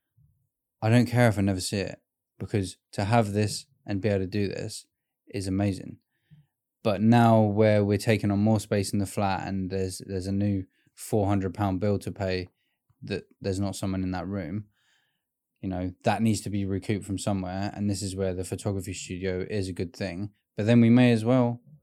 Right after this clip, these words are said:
completely make this space dedicated to recording, because it's better for us, and we can rent it out,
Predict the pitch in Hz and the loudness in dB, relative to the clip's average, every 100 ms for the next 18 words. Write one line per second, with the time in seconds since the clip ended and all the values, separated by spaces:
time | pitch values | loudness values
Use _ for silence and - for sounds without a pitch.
0 | _ _ _ - 110 98 113 104 95 95 | _ _ _ -6 -4 0 0 0 -2 -6
1 | 90 - 104 98 - 98 - - 101 90 | -8 -6 -4 -4 -4 -6 -6 -4 -4 -4
2 | - 95 92 - 92 90 - 90 87 101 | -4 -4 -4 -6 -6 -6 -10 -10 -10 -8
3 | 92 55 78 - _ _ _ _ _ _ | -10 -10 -16 -20 _ _ _ _ _ _
4 | - 104 107 92 90 - _ _ _ _ | -10 -6 -4 -4 -6 -14 _ _ _ _
5 | _ _ 104 - - - 113 110 92 98 | _ _ -10 -10 -8 -2 0 0 -4 -4
6 | 104 139 - - _ _ _ _ _ 110 | -4 -6 -10 -14 _ _ _ _ _ 0
7 | 104 98 101 101 98 95 92 92 92 - | 0 0 -2 -2 -2 -4 -6 -6 -6 -8